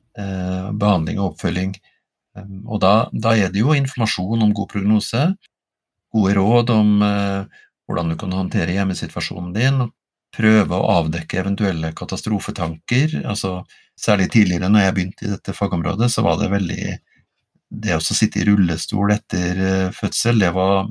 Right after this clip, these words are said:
jeg vil ikke si populært, men det var, det var veldig synlig i media. Det er det heldigvis ikke lenger nå, og mange var veldig redde for det da. Så, så er det fortsatt viktig å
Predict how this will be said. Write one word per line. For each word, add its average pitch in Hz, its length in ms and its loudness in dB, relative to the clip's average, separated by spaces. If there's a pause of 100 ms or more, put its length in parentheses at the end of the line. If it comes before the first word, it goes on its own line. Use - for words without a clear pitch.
(160)
jeg 113 80 -8
vil 107 80 -10
ikke - 160 -4
si 110 100 0
populært, 123 580 2
men 110 140 2
det 107 80 2
var, 107 320 2
det 104 80 -4
var 104 140 2
veldig 95 180 0
synlig 98 640 2
i - 20 2
media. 104 380 4 (600)
Det 101 160 -6
er 85 120 -2
det 87 100 -2
heldigvis 82 420 -2
ikke 95 140 -4
lenger 90 240 0
nå, 139 140 6 (440)
og 95 80 -4
mange 101 240 2
var 87 140 0
veldig 90 240 0
redde 98 420 -2
for 95 140 -2
det 98 100 2
da. 110 140 0 (500)
Så, 98 140 0 (160)
så - 100 -2
er 107 60 6
det 107 100 2
fortsatt 107 380 0 (100)
viktig - 480 -2
å 110 140 2